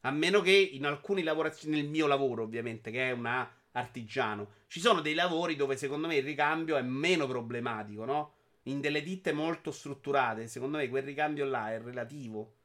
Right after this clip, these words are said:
Anche in banca probabilmente riesci, su certi lavori della banca, a essere molto più sostituito con fretto. Nel, nel, sostituito con fretto, so che cazzo di, a fare delle sostituzioni molto più veloci e meno dannose. In un'azienda come la mia, molto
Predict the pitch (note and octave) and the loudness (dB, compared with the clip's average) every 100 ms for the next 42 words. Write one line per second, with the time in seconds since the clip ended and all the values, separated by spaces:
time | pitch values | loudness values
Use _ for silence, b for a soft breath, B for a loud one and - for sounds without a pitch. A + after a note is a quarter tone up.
0 | _ _ _ _ _ C#3 D3+ D#3+ C#3+ D#3 | _ _ _ _ _ -8 -4 -4 2 6
1 | F3 C3 - C3 B2+ - C3 C3+ C3 C3 | 6 4 0 0 0 -4 -2 -2 -2 -4
2 | C#3+ C#3+ C#3 C3+ C3+ C#3 C3 - C#3 B2+ | -4 -4 -4 -4 0 -2 -2 -8 -10 -10
3 | C3 - D3+ D3+ D3 D3+ C3 C3+ C3+ C3 | -12 -4 0 0 -2 -4 -2 2 2 0
4 | B2 B2 C3 C3+ - C3 B B B B | -2 -2 -2 -2 -2 -4 B B B B
5 | - C3+ D3 - - C3+ C#3 D3 - C#3 | 0 4 4 2 -2 -2 -2 -6 -4 -6
6 | C3 C#3 C#3 - B2+ - C3+ C3+ C3 B2 | -4 -10 -8 -10 -12 -10 -8 -4 -6 -6
7 | C3 A#2+ - - G#2 B2 D3 D3 C3 B2 | -6 -8 -8 -10 -8 -6 -6 -6 -8 -12
8 | A2 G2 - B2 - A2+ B2 A2+ G#2+ A2 | -14 -16 -18 -18 -16 -16 -10 -10 -8 -12
9 | A2 G#2+ G#2+ A2 - G#2+ G#2 b b b | -10 -14 -14 -18 -18 -20 -20 b b b
10 | b B2+ - D#3 D3+ C3+ B2 - C3+ C3 | b -8 2 4 4 0 -6 -12 -12 -12
11 | - C#3 C3+ C#3 - C3+ B2+ B2 C#3 C#3 | -4 -2 -2 -2 -4 -8 -6 0 0 0
12 | C3 B2+ B2+ A#2+ A#2+ A#2+ G#2+ G#2+ G2+ B2+ | -2 0 -2 -2 -4 -6 -8 -8 -8 -4
13 | D3+ D3+ F#3 E3 D#3 D3 D3+ D#3 D3 B2+ | -2 0 -2 0 0 0 -2 -2 0 0
14 | C3+ C#3 - C3+ B2+ | -2 -4 -2 0 0